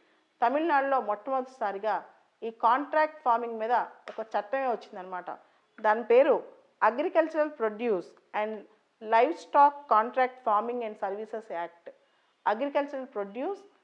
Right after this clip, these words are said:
and Livestock Contract Farming and Services Act. ఇలాంటి మోడల్ చట్టం తీసుకురావటం తమిళనాడులో, ఆ,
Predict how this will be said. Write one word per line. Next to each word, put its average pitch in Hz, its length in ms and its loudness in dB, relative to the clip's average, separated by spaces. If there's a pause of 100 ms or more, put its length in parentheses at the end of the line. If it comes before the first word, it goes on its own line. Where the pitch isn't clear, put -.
(240)
and 214 240 -4
Livestock 277 520 0 (120)
Contract 240 400 -4 (100)
Farming 226 340 -6
and 220 60 -12
Services 208 440 -10 (160)
Act. - 220 -20 (560)
ఇలాంటి 254 600 -2
మోడల్ 262 320 0
చట్టం 269 300 -8
తీసుకురావటం 226 580 -6 (460)
తమిళనాడులో, 240 680 0 (560)
ఆ, - 220 -6